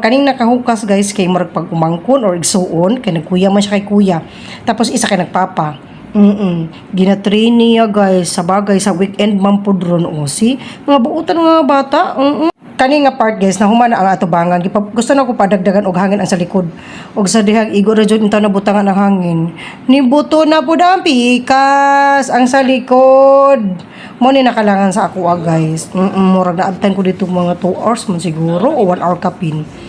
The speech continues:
Mm-mm. Kaya ang kana naman pong isang ning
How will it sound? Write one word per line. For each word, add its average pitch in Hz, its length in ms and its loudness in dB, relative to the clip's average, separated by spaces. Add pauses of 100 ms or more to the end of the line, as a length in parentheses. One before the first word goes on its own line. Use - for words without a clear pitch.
(380)
Mm-mm. 202 720 0 (240)
Kaya 233 160 2
ang 220 60 -8
kana 262 180 0
naman 269 240 2
pong 247 160 -6
isang 262 320 0
ning 269 220 2